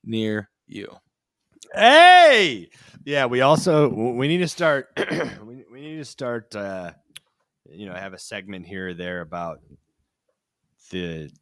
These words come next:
Speaker 2: trucking industry and being safe on the
Speaker 1: <laughs>
Speaker 2: road for Ryan. As, as you guys fall more in, as our roadies fall more in love with Ryan, we need to make sure he's, he's, uh, he's safe out there on the streets. So we're gonna be doing some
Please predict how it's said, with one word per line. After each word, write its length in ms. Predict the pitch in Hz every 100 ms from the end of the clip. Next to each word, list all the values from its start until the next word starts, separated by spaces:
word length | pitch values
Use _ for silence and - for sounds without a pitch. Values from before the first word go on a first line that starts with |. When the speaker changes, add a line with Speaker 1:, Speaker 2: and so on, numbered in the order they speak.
| _
Speaker 2:
trucking 440 | - 101 - 98 92
industry 720 | 90 87 - - 92 87 82
and 420 | 80 80 80 73
being 240 | 98 92 85
safe 380 | - 92 87 -
on 160 | 87
the 120 | 82
Speaker 1:
<laughs> 0 |
Speaker 2:
road 420 | 82 87 78 76 80 -
for 440 | 90 82 80 -
Ryan. 480 | 104 98 92 87 87
As, 420 | 87 87 87 - _ - _ _ -
as 220 | 107 110
you 60 | 120
guys 220 | 123 123
fall 560 | - 127 120 120 104 107
more 320 | 113 120 120
in, 140 | 113
as 240 | 104 113 127
our 120 | 120
roadies 380 | 127 131 131 107
fall 240 | - 120
more 240 | 117 117 117
in 100 | 104
love 260 | 107 107 98
with 180 | 98
Ryan, 520 | 104 98 98 98 90 90
we 140 | 92
need 140 | 95
to 60 | 90
make 220 | 87 90
sure 380 | - - 92 87
he's, 500 | 80 95 90 87 - _ _ _ _
he's, 380 | - 90 87 80
uh, 340 | 87 85 78 78 _ _ _
he's 180 | - 90
safe 360 | - 92 92 90
out 200 | 82 -
there 180 | 85 85
on 100 | 80
the 60 |
streets. 520 | - - 87 87 -
So 200 | - 82
we're 120 | 82 87
gonna 160 | 87
be 140 | 85 82
doing 300 | 85 85 82
some 340 | - 82 80